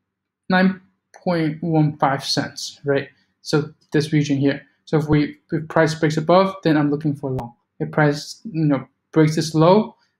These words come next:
then I'm not looking for a long anymore. I'll be reevaluating this, um,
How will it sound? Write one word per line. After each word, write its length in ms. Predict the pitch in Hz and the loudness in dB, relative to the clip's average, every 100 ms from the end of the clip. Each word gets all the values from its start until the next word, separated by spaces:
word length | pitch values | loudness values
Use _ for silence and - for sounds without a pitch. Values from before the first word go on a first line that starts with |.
| _ | _
then 400 | 160 151 143 - | 4 4 2 -2
I'm 200 | 160 151 | 0 2
not 160 | 143 143 | 2 0
looking 280 | 147 156 143 | -2 -2 -4
for 380 | - 151 143 | -4 -6 -4
a 120 | 143 156 | -4 -4
long 260 | 143 139 | -2 -2
anymore. 300 | 139 139 135 | -2 -6 -4
I'll 120 | 139 143 - | -6 -6 -10
be 320 | 147 147 139 - _ _ _ | -6 -4 -4 -6 _ _ _
reevaluating 760 | 151 160 156 143 147 147 143 139 | 0 2 2 2 2 2 0 -2
this, 340 | 147 135 - _ _ _ - | -6 -6 -14 _ _ _ -10
um, 320 | 147 139 | -8 -8